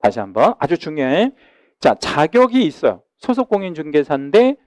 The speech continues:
사원 또는 임원이라는 직급을 갖고 있는데 자격이 있대요. 그럼 얘는 뭐로 본다고요? 소공이에요, 그냥. 그럼 여기서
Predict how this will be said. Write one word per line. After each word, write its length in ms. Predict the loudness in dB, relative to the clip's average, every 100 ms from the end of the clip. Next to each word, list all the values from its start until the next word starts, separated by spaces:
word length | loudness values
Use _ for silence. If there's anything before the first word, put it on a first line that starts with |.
| _
사원 340 | 0 0 2
또는 260 | 0 -2 -2
임원이라는 840 | -2 -2 -2 -6 -4 0 0 -2
직급을 340 | -4 0 2
갖고 260 | 2 -2 -4
있는데 480 | -2 -4 2 2 2 -6 _ -6
자격이 360 | -2 2 2
있대요. 340 | 2 -4 -6 -8 -2
그럼 200 | 0 2
얘는 280 | 2 0 -8 _ _
뭐로 260 | -2 0 0
본다고요? 420 | -2 -6 -6 -6 -8 _ _ _ _ _ _
소공이에요, 540 | -4 -4 -2 -6 -6
그냥. 380 | -8 -14 -18 -20 _ _ _
그럼 160 | -2 2
여기서 720 | 4 2 2 2 4 2 -2